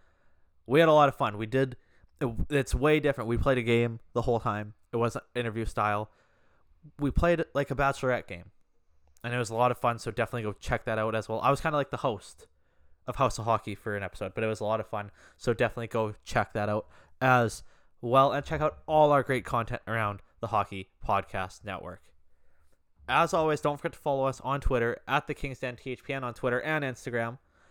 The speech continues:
at Cunningham Jordy on Twitter, at Jordy underscore Cunningham twenty-three on Instagram, at Hockey Pod Net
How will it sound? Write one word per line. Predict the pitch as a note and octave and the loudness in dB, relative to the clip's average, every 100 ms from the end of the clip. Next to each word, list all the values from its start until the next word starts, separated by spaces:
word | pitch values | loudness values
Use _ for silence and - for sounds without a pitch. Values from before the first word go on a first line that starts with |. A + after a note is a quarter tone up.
| _ - - | _ -6 2
at | D3+ D3+ - | 2 2 -4
Cunningham | D#3+ C#3+ C#3+ C#3 | -6 -4 -4 -6
Jordy | B2 B2+ B2 C3 - - - | 0 0 0 -4 -10 -14 -10
on | A#2 | -8
Twitter, | - A#2 A#2+ - | -4 -2 -2 -2
at | C3+ - | -4 -4
Jordy | - A#2+ A#2+ A#2+ | -4 -4 -4 -6
underscore | C3 A#2 - A#2 | -8 -8 -6 -8
Cunningham | A#2 A2 | -6 -8
twenty-three | G#2+ A2+ G#2 B2+ B2 A#2+ - | -8 -10 -8 -6 -8 -8 -14
on | G#2+ | -14
Instagram, | A#2 - A#2+ A2+ B2 - _ _ _ _ _ | -14 -10 -8 -8 -12 -20 _ _ _ _ _
at | D#3 F3 - - _ _ _ _ _ | 6 8 6 -2 _ _ _ _ _
Hockey | - D3 C#3+ C#3 | 2 2 4 6
Pod | - C3 B2 | 8 8 6
Net | A#2+ B2 G#2+ | 2 -2 -2